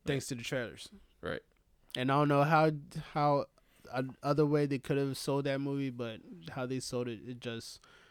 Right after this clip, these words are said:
Speaker 1: like, I'm, I'm willing to watch it again. It's just,
Speaker 2: Right.
Speaker 1: uh, I, I just wish those jokes weren't ruined. That's all. Uh, yeah, I saw Once Upon a Time in, in Hollywood too.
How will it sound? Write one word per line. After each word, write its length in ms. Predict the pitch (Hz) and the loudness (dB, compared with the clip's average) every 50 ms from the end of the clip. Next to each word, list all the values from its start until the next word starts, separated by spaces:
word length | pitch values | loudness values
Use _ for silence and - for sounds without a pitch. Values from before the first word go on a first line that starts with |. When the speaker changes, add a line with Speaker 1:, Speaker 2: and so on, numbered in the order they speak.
| _ _ _ _ _ _ _ _ _ _ _ _ _ _ _ _ _ _ _ _ - - - - | _ _ _ _ _ _ _ _ _ _ _ _ _ _ _ _ _ _ _ _ -20 -20 -8 0
Speaker 1:
like, 200 | 160 170 165 156 | 2 4 4 6
I'm, 200 | 147 160 165 151 156 | 8 6 6 6 4
I'm 160 | 165 175 170 | 2 4 6
willing 260 | 165 170 175 170 160 | 6 6 8 6 6
to 60 | 151 147 | 4 4
watch 280 | 139 143 143 143 - | 4 4 4 4 2
it 80 | 143 131 | -2 -2
again. 480 | 123 120 143 143 143 143 151 147 123 - _ _ _ | 0 0 0 0 0 0 -2 -2 -4 -8 _ _ _
It's 140 | - - 120 | -12 -10 -8
just, 540 | 120 127 120 113 110 113 - - - - - _ _ _ _ _ _ _ | -4 -4 -4 -4 -4 -8 -10 -12 -12 -14 -18 _ _ _ _ _ _ _
Speaker 2:
Right. 200 | - 92 - - _ _ _ _ _ _ - - - | -10 -10 -10 -10 _ _ _ _ _ _ -20 -16 -12
Speaker 1:
uh, 300 | 117 117 117 110 107 104 101 104 120 | -10 -10 -8 -8 -10 -12 -12 -12 -10
I, 280 | 127 131 127 117 117 123 | -8 -8 -8 -6 -6 -6
I 40 | 127 | -4
just 240 | 123 135 131 - | -4 -4 -6 -4
wish 220 | - 131 131 - - | -4 -4 -4 -4 -4
those 180 | 123 120 117 | -4 -4 -4
jokes 300 | 110 113 120 117 110 - | -4 -4 -6 -6 -6 -6
weren't 280 | 117 113 107 104 107 107 | -10 -8 -8 -8 -10 -12
ruined. 280 | 104 104 104 104 - - _ _ _ _ _ _ - | -10 -12 -12 -14 -16 -18 _ _ _ _ _ _ -16
That's 200 | - 120 120 - | -14 -12 -12 -12
all. 160 | 90 98 92 - _ _ _ _ _ _ _ _ _ _ _ _ _ _ _ _ - | -12 -14 -14 -16 _ _ _ _ _ _ _ _ _ _ _ _ _ _ _ _ -10
Uh, 540 | - 113 123 123 123 123 120 120 120 120 117 113 - _ _ _ _ _ _ _ _ _ _ _ _ _ _ - | -4 -2 0 2 2 2 2 0 0 -2 -4 -6 -10 _ _ _ _ _ _ _ _ _ _ _ _ _ _ -12
yeah, 160 | 156 160 165 143 | -8 -6 -4 -4
I 40 | |
saw 160 | 127 - 131 123 | -4 -4 -4 -4
Once 180 | 127 127 123 | -4 -4 -6
Upon 180 | 123 143 127 123 | -6 -6 -6 -6
a 40 | 120 | -6
Time 280 | - 135 127 131 127 | -6 -6 -6 -6 -6
in, 140 | 123 123 131 _ _ _ - - - _ _ _ _ _ _ - - - | -6 -8 -10 _ _ _ -20 -20 -20 _ _ _ _ _ _ -20 -14 -10
in 60 | 123 127 | -8 -6
Hollywood 380 | 135 147 139 127 120 113 110 | -4 -4 -4 -4 -4 -6 -8
too. 260 | - - 143 123 110 | -6 -6 -4 -4 -4